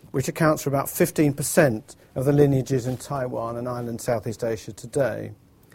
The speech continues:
The patterning in the diversity within it suggests strongly that it evolved within island Southeast Asia from the founder populations about thirty-five thousand years ago,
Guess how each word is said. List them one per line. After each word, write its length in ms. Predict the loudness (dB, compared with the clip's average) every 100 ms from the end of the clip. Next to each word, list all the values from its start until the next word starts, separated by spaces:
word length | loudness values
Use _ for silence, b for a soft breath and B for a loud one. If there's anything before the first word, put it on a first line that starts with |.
| b b b _
The 100 | -6
patterning 520 | 0 0 2 0 2
in 80 | 4
the 80 | 4
diversity 640 | 4 4 4 2 0 -4
within 260 | 0 0 0
it 280 | -4 -14 b b b
suggests 420 | -10 0 2 2 2
strongly 600 | 6 6 6 0 -4 -8 _ -20 _
that 160 | -6 0
it 100 | 0
evolved 600 | 6 10 12 10 6 2
within 320 | 6 6 6
island 380 | 6 4 0 -4
Southeast 480 | -4 -4 -8 -4
Asia 480 | -4 -4 -4 -6 -6 b b -10
from 160 | -4
the 80 | -2
founder 400 | 0 2 4 4
populations 720 | 2 -4 -6 -6 -6 -8 -10
about 280 | -6 -4 -4
thirty-five 580 | 0 0 0 -2 -4 -2
thousand 400 | 0 0 0 2
years 260 | 4 4 4
ago, 360 | -2 -4 -6